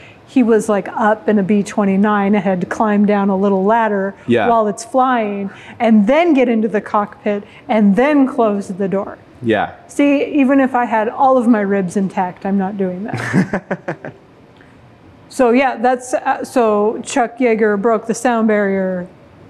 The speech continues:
Speaker 1: not one hundred percent. <laughs>
Speaker 2: Yeah,
Speaker 1: He's a
Speaker 2: with
Speaker 1: little roughed
Speaker 2: broken
Speaker 1: up.
Speaker 2: ribs.
Speaker 1: You know, they really are a special breed.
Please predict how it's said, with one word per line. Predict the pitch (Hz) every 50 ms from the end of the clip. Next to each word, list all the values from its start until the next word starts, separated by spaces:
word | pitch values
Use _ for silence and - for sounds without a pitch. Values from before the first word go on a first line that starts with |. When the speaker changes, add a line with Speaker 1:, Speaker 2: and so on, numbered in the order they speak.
| - - - - - - - - - -
Speaker 1:
not | - 240 254 233 240 233 233
one | 226 220
hundred | 214 220 208 214 208
percent. | - - - - 285 240 - - 254 - -
<laughs> | - -
Speaker 2:
Yeah, | - - 311 294 254 101 95 - -
Speaker 1:
He's | 339 277 285
a |
Speaker 2:
with | 311 294
Speaker 1:
little | 277 277
roughed | 277 285 262 269 -
Speaker 2:
broken | 311 330
Speaker 1:
up. | 370 311 -
Speaker 2:
ribs. | 123 123 107 98 120 - - - - - - - - - - - - - - - - -
Speaker 1:
You | 277 302
know, | 294 302 285 277 269 262 254 254 247 247 - - - - - - - 311
they | 247 240 294 311
really | 311 285 302 302 277 254 233
are | 214 214 208 202
a | 196 196
special | - - - 208 190 - - 190 185
breed. | 175 190 185 180 175 180 190 220 214 202